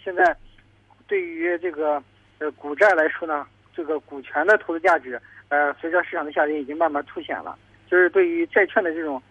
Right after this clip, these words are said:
替代性呢，可能更高一些。那么在资产配置上呢，我建议投资者多，呃，配一些比例的这个股权类的资产，然后减少一些债券类的资产，那这样的话可以提高组合的这个回报率。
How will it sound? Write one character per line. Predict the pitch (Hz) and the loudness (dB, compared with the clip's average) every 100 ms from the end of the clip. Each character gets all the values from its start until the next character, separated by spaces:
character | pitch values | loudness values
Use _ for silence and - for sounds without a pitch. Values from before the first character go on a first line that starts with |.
| - _ | -20 _
替 | - | 4
代 | 214 156 | 4 4
性 | 160 | -2
呢， | 143 131 | -10 -10
可 | - | -12
能 | 123 139 | -10 -4
更 | 185 156 | -4 4
高 | 175 | 4
一 | 208 | 4
些。 | - 131 _ _ _ _ - | -2 -14 _ _ _ _ -4
那 | |
么 | 185 | 0
在 | 196 | 2
资 | - 226 | 2 0
产 | 170 | -2
配 | 147 196 | 0 -2
置 | 165 | 0
上 | 175 | -4
呢， | 147 | -4
我 | 143 | -6
建 | 139 175 165 | -4 -4 -2
议 | 151 - - _ | -4 -8 -20 _
投 | 180 | 0
资 | 185 | 2
者 | 151 | 2
多， | - 185 190 185 _ _ _ _ _ | 2 6 6 4 _ _ _ _ _
呃， | 175 160 151 147 - _ | -4 -2 0 -2 -8 _
配 | - 175 | -4 -2
一 | 175 | -2
些 | 175 170 | -2 -4
比 | 160 131 | -4 -8
例 | 160 | 0
的 | 180 156 | 0 2
这 | |
个 | 160 156 | 2 0
股 | 156 135 | -2 -8
权 | 160 | -2
类 | 196 | 4
的 | 196 147 135 | 4 4 0
资 | - 156 | -6 -10
产， | - 110 _ - _ | -8 -10 _ -20 _
然 | 151 | 2
后 | 165 165 | 4 4
减 | - 170 | 2 -2
少 | 185 143 | 0 -2
一 | 147 | -2
些 | 160 | -4
债 | 156 196 | 0 0
券 | 165 | 0
类 | 151 | -6
的 | 139 | -6
资 | 135 151 | -6 -8
产， | 139 123 | -6 -8
那 | 151 | 0
这 | 196 | 4
样 | |
的 | 175 | 4
话 | 170 | 4
可 | 151 - | 0 -2
以 | 151 | -4
提 | - - | -4 -4
高 | 151 156 - _ _ | 2 2 0 _ _
组 | 143 | -14
合 | 123 147 | -6 0
的 | 156 | 2
这 | 151 | 2
个 | 131 127 | 0 -2
回 | 117 139 | -4 0
报 | 147 | 0
率。 | 147 | 0